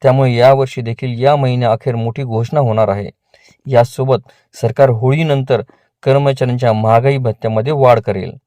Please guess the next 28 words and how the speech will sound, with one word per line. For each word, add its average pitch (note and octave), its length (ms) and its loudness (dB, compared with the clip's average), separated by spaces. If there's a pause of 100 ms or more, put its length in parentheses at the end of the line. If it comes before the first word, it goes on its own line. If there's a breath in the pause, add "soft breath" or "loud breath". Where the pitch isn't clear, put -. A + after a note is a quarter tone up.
(380)
सरकार A2+ 420 0
वर्षातून A#2+ 460 -2
दोनदा B2 380 0
महागाई A#2 340 0
भत्ता A#2 280 -2
वाढवत A#2 340 2
असते. F2+ 340 -8 (440)
एक G#2 160 -4 (100)
तर A2+ 80 0
एक A2 120 0 (140)
जानेवारी B2+ 440 0
आणि - 360 -4
एक B2+ 160 -2 (100)
जुलै B2 280 -2 (280 soft breath)
अशा A2+ 220 -2
दोन C3+ 280 0
वेळेला A#2+ 220 2
सरकार C3 320 -2
महागाई A2+ 340 0
भत्ता A2 300 -2
ही B2 140 -2
कर्मचाऱ्यांसाठी A#2 680 -4
वाढवत C#3+ 340 2
असते. - 280 -12 (560)
मागच्या A2 400 0
वेळी C3 120 2
ऑक्टोबर B2 380 0
महिन्याच्या A#2+ 400 -2